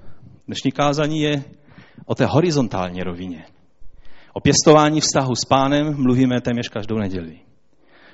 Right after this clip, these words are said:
Ale dnes je řeč i o pěstování vztahu mezi sebou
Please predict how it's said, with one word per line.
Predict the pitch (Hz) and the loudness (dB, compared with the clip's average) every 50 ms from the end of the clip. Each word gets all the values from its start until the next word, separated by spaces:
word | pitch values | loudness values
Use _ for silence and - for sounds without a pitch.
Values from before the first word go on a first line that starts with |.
| - | -20
Ale | - - 92 | -18 -18 -12
dnes | 95 98 110 120 117 | -6 -4 -2 -2 0
je | 131 135 127 120 | 0 0 0 0
řeč | 120 117 117 - - - - - - - - | 0 -2 -4 -4 -6 -10 -10 -12 -14 -18 -14
i | - - - | -14 -10 -10
o | 101 | -10
pěstování | - - 101 - - - 98 95 98 95 95 95 | -8 -8 -10 -10 -8 -8 -6 -6 -4 -6 -6 -8
vztahu | 92 - - - 95 92 92 95 90 95 - - _ _ _ _ _ _ _ _ _ _ _ _ _ _ _ _ - - - - - - - - - | -8 -8 -8 -8 -8 -8 -6 -8 -10 -10 -12 -20 _ _ _ _ _ _ _ _ _ _ _ _ _ _ _ _ -16 -16 -16 -16 -18 -20 -20 -16 -12
mezi | 98 95 95 92 | -10 -10 -8 -8
sebou | - - 98 90 92 90 92 95 | -8 -8 -8 -8 -8 -8 -8 -10